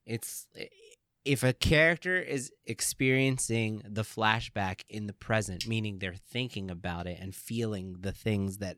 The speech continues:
ex-, they experienced in the flashback in the present,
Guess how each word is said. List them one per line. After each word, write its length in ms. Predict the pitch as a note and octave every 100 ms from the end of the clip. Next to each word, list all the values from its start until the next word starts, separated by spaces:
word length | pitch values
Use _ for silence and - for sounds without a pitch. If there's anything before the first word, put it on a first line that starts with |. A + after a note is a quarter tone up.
| -
ex-, 260 | - - - _ _ _ _ _
they 140 | A2 G#2
experienced 520 | - - A#2 G2+ -
in 60 | G2
the 60 |
flashback 480 | - A2+ G#2 G2 F2 - - -
in 180 | C#3+ D#3+
the 80 | C#3
present, 480 | D#3 D#3+ A#2 G2+